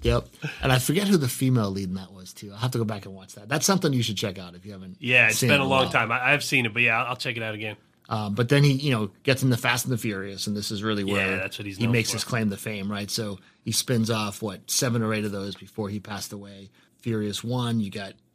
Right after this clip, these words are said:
Speaker 1: Too Fast, Too Furious was oh three. Fast and Furious, I think, was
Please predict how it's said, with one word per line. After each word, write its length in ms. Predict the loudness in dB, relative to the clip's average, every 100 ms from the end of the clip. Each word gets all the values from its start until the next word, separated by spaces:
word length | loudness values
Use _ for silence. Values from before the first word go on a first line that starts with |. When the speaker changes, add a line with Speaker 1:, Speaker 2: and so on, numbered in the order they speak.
| _
Speaker 1:
Too 180 | -2 0
Fast, 320 | 0 -2 -2
Too 120 | -4
Furious 440 | -2 -2 0 -2
was 140 | -4 -4
oh 80 | -6
three. 480 | -4 -2 0 0 -2 -8 _
Fast 360 | -8 -4 -2 -4
and 100 | -6
Furious, 260 | -4 -6 -6
I 40 |
think, 140 | -6
was 260 | -4 -6 -8